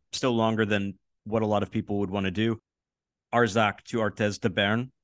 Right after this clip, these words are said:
about thirty kilometers. Heading out of Arzak, again, you go past the lake, you go up into the woods,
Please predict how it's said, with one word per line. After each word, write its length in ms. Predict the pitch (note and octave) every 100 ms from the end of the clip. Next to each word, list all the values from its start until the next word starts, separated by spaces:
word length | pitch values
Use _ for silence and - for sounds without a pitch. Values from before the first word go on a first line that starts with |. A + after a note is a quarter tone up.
| _ _ _ _ -
about 200 | A2 -
thirty 240 | A#2+ G#2+
kilometers. 680 | G2 G#2+ F#2+ F#2 F#2+ F2 - - _ _ _ _ _ -
Heading 240 | C3+ C3
out 120 | B2
of 80 | A#2+
Arzak, 460 | A#2 A2 B2 A#2 A2+ - - _ _
again, 300 | A2 G2 G#2
you 60 | G2
go 100 | A2
past 300 | - A2 -
the 60 | A#2
lake, 360 | D3+ D3 C#3+
you 80 | C3+
go 200 | B2 D3+
up 120 | D3
into 160 | D#3 C3+
the 100 | C3+
woods, 560 | A#2+ C3 C3 A#2+ -